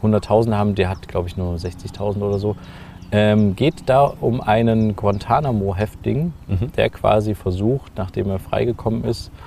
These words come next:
Speaker 1: seine, ähm, seine Peiniger oder seine Folterer zu finden. Und ein Journalistenteam aus Leipzig tatsächlich, also ein, ein Journalist aus Leipzig und der holt sich dann noch hier einen amerikanischen dazu, äh, die, äh, auch sehr viel so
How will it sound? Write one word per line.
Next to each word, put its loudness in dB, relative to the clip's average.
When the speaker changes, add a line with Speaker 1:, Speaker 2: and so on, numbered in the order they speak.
Speaker 1:
seine, 0
ähm, -2
seine -4
Peiniger 0
oder -4
seine -4
Folterer 0
zu -12
finden. -2
Und -2
ein 0
Journalistenteam -2
aus -16
Leipzig -4
tatsächlich, -6
also 0
ein, -2
ein -2
Journalist -2
aus -6
Leipzig -4
und -2
der -2
holt -4
sich -14
dann -4
noch -6
hier -4
einen -6
amerikanischen -6
dazu, -2
äh, 2
die, 2
äh, 0
auch 2
sehr 4
viel 4
so 6